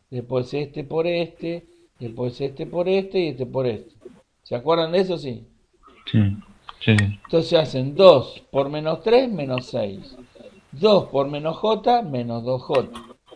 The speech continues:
Speaker 1: Menos J por menos tres, menos por menos más, más tres J. Y después hacen menos J por menos J, es menos por menos más,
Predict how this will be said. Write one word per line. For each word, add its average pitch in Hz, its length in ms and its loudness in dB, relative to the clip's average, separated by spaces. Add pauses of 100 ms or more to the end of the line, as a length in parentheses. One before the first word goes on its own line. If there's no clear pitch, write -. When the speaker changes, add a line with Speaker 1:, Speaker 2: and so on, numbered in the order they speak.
(400)
Speaker 1:
Menos 143 360 -2
J 175 420 4
por 131 160 -4
menos 143 300 -8
tres, 220 300 -2
menos 123 320 -6
por 131 160 -4
menos 160 280 -6
más, 202 380 -4
más 135 340 -6
tres 135 220 -8
J. - 400 -10 (640)
Y 160 60 0
después 196 300 4
hacen 160 220 -4
menos 180 280 -4
J 214 360 -2
por 190 160 -4
menos 202 280 -8
J, 226 400 -4
es 151 240 -10
menos 165 260 -8
por 165 160 -6
menos 196 280 -6
más, 226 460 -8